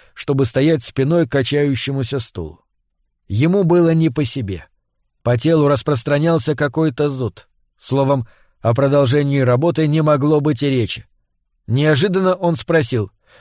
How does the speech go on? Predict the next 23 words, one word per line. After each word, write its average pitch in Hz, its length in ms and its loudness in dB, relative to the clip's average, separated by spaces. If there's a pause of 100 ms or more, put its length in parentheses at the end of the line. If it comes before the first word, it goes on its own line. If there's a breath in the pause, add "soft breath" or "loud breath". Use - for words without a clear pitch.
(560 soft breath)
"Почему, 165 440 0
по-твоему, 165 680 2 (400 soft breath)
все 185 400 -2
вдруг 160 320 0
так 156 240 0
переменилось 165 720 2
к - 60 -12
худшему?" 110 560 -6 (840)
"Потому 165 440 0
что 165 240 -2
было 147 360 2
нарушено 151 640 0
равновесие", 151 800 0 (500)
откликнулся 135 760 0
механический 135 720 0
голос. 127 400 -2 (400)
Судя 127 400 0
по 135 160 2
скрипу 123 380 0
стула, 170 400 0 (260 soft breath)
фигура 147 480 2
все 143 200 0
раскачивалась. 113 720 -2